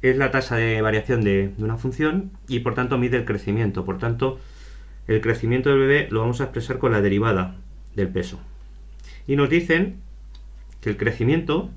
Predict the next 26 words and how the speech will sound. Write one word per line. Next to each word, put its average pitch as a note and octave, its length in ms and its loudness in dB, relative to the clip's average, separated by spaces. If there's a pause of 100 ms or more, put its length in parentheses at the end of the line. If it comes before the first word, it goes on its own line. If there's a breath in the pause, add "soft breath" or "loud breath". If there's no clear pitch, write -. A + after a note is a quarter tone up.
(400 soft breath)
es C#3 180 6
proporcional, E3+ 800 2 (300)
eso A#2+ 180 -6
quiere A2+ 140 2
decir A#2 180 2
que G#2+ 80 0
hay G#2+ 60 2
que - 80 -2
multiplicar G#2+ 500 0
por G#2 100 0
una G#2 120 0
constante, D3 400 -2
por G#2 100 -2
ejemplo A2 340 -2
k, F3 300 -2 (400 loud breath)
al B2+ 160 4
inverso C#3 360 2
del G2+ 120 2
peso, F#2+ 320 -6 (160)
es G#2 100 -6
decir, A2 280 0
a G#2 40 2
uno A#2 220 2
partido A2+ 540 0 (420)
del G2 220 -2
peso. - 260 -8